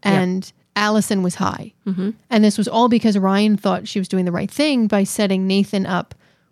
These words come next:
Speaker 2: with Allison, even though Nathan had a girlfriend.
Speaker 1: Yeah.
Speaker 2: And that's a very triggering situation
Speaker 1: Absolutely.
Speaker 2: for Allison.
Speaker 1: Allison was the one who left Nathan, right? Nathan
Speaker 2: Yes.
Speaker 1: actually stayed by her side, but because Allison couldn't handle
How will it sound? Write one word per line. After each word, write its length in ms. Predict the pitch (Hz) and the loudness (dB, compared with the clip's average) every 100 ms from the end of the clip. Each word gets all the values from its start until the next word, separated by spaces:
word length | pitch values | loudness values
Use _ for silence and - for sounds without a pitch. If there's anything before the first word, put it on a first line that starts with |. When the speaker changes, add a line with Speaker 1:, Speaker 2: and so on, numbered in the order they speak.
| - | -4
Speaker 2:
with 200 | 190 190 - | -2 -2 0
Allison, 520 | 175 180 - 165 160 | 0 0 -2 -6 -2
even 240 | 214 202 | 0 2
though 100 | 202 | 2
Nathan 360 | 190 190 196 202 | 0 -2 -4 -6
had 180 | - - | -8 -12
a 40 | |
girlfriend. 500 | - - - - 233 _ _ | -10 -12 -12 -20 -20 _ _
Speaker 1:
Yeah. 220 | - 139 147 _ _ _ _ | -8 -8 -8 _ _ _ _
Speaker 2:
And 160 | 214 226 | -4 0
that's 200 | 294 311 | 0 0
a 60 | |
very 460 | 269 196 208 202 202 | 0 4 4 4 2
triggering 760 | 202 - 208 190 190 180 190 196 _ _ _ _ _ | -2 -2 0 0 0 -2 -4 -8 _ _ _ _ _
situation 680 | - - 214 202 190 190 226 | -14 -4 -2 0 0 2 0
Speaker 1:
Absolutely. 300 | 196 220 226 | 0 -4 -2
Speaker 2:
for 60 | - | 0
Allison. 560 | 196 180 - 196 - - _ _ _ _ - | 0 0 -2 -4 -10 -14 _ _ _ _ -6
Speaker 1:
Allison 440 | 196 254 311 302 262 | -2 0 -2 -2 -2
was 120 | 233 | -2
the 80 | 196 | -2
one 140 | 185 | -2
who 140 | 190 175 | -2 -4
left 400 | 160 170 175 - | -2 0 -2 -2
Nathan, 460 | 139 - - 165 | -6 -6 -8 -8
right? 220 | 165 170 185 | -4 -4 0
Nathan 420 | 180 202 220 277 | 2 4 4 2
Speaker 2:
Yes. 40 | |
Speaker 1:
actually 340 | 202 214 - 190 | 0 -4 -2 -4
stayed 600 | - - 180 170 175 185 - - _ _ _ - | -4 -4 -2 0 -2 -6 -18 -20 _ _ _ -4
by 240 | 160 190 | 0 0
her 140 | 240 | 0
side, 600 | 285 254 240 180 151 160 - 185 | -2 -4 -2 0 -2 -4 -8 -8
but 380 | 170 180 170 170 _ 185 | 0 2 2 0 _ -6
because 360 | 196 226 233 | -4 -2 -4
Allison 400 | - 214 196 196 | -2 -2 -2 -4
couldn't 240 | 185 180 - | -4 -4 -4
handle 800 | 160 185 180 180 170 165 165 | -4 -2 0 0 0 0 -2